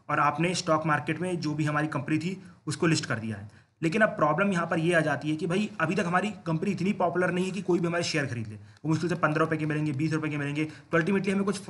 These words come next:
खास फ़ायदा नहीं होगा, ठीक है। तो मान लो अब अरोड़ा ईस्ट की ऐसी कंडीशन है, मान लो कि कुछ खास अभी फेमस नहीं हुए हम लोग,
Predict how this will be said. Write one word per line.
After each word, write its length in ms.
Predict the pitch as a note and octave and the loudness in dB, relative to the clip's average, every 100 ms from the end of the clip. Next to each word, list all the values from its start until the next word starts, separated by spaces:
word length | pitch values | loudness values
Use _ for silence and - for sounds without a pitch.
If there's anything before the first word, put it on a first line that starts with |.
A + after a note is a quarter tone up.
| - | -8
खास 240 | - F3 E3+ | 0 0 2
फ़ायदा 240 | C#3+ D3 | 2 2
नहीं 120 | C3+ | 0
होगा, 220 | A2 G#2 - - _ _ - | -2 -6 -12 -18 _ _ -6
ठीक 80 | E3+ | -4
है। 280 | B2 - - _ - | -4 -10 -20 _ 0
तो 360 | G#3 A3 - E3 | 2 2 -4 0
मान 160 | E3+ | 6
लो 60 | G#3 | 6
अब 180 | G#3+ - | 4 0
अरोड़ा 200 | E3 F#3 | 4 4
ईस्ट 200 | F#3+ F#3 | 4 0
की 80 | F#3+ | 0
ऐसी 160 | E3 | 0
कंडीशन 320 | D#3 F3 E3 E3 | 0 0 0 2
है, 60 | |
मान 140 | D#3+ E3 | 2 2
लो 100 | E3 | 0
कि 180 | E3+ | -2
कुछ 260 | E3 - D#3 | -4 -6 -6
खास 260 | - D#3 D#3 | 2 0 2
अभी 160 | D#3+ | -2
फेमस 340 | D#3 D3 D3+ D#3 | -2 -2 -2 -2
नहीं 100 | D3 | -2
हुए 100 | C3 | -2
हम 80 | |
लोग, 240 | D3+ F3 | -2 -4